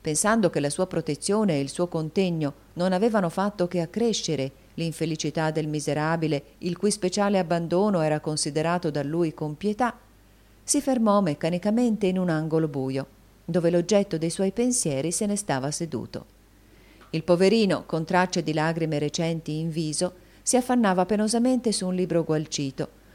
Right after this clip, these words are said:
sforzandosi invano di venire a capo d'una lezione che un fanciullo novenne, non dotato di speciale abilità,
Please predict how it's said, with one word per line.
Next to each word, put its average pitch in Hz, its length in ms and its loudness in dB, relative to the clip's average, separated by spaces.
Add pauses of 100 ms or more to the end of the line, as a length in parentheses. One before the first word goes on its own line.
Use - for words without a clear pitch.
sforzandosi 180 800 2
invano 233 440 4
di 202 120 2
venire 202 320 4
a 180 80 2
capo 214 400 0
d'una 180 240 0
lezione 180 580 0 (240)
che 208 140 0
un 202 100 2
fanciullo 202 600 2
novenne, 170 640 0 (240)
non 214 260 4
dotato 175 420 2
di 151 100 -4
speciale 165 540 0
abilità, 190 500 0